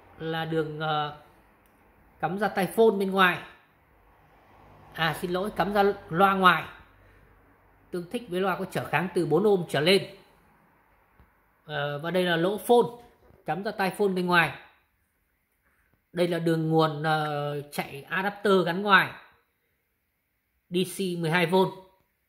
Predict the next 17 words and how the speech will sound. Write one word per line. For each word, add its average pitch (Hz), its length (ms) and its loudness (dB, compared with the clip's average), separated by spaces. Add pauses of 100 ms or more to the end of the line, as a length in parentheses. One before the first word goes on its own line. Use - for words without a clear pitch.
(1200)
Ờ, 147 240 -4
đây 170 140 0
là 165 220 0
cái 147 280 2
gạt 175 380 0
thay 165 160 -2
đổi, 135 420 2
ờ, 151 400 -4 (520)
tần 147 140 -6
số 160 260 -2
dao 180 140 2
động, 180 180 0 (160)
bền 156 360 2
phần 139 200 -4
sóng 147 320 -4
F 185 320 -2
M. 156 40 -12